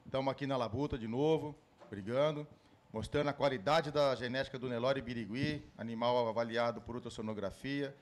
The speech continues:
equilibrado pra todas as qualidades. E mostramos carnes a semana toda, cortes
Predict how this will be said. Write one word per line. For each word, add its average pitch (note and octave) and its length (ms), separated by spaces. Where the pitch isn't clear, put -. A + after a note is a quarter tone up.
equilibrado A#2+ 640
pra A2+ 120
todas B2 360
as A2+ 180
qualidades. A#2 720
E E3 40
mostramos G#3 440
carnes F3+ 420
a D#3 60
semana D#3+ 340
toda, D#3+ 500
cortes C#3 680